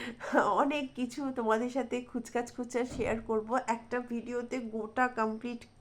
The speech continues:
সব কিছু আমি বলতে পারবো না, পেরে উঠবো না,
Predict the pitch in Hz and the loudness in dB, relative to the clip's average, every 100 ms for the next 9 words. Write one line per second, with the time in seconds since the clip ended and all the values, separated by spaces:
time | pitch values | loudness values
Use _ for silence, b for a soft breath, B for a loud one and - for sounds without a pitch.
0 | - 220 214 233 247 240 226 208 190 220 | -2 -2 -2 -8 -4 -4 -4 -4 -4 -6
1 | 220 233 180 196 214 202 240 B B B | -8 -2 0 0 -2 -6 -8 B B B
2 | B 254 247 277 247 - 196 185 214 | B 2 4 4 2 0 -2 0 -2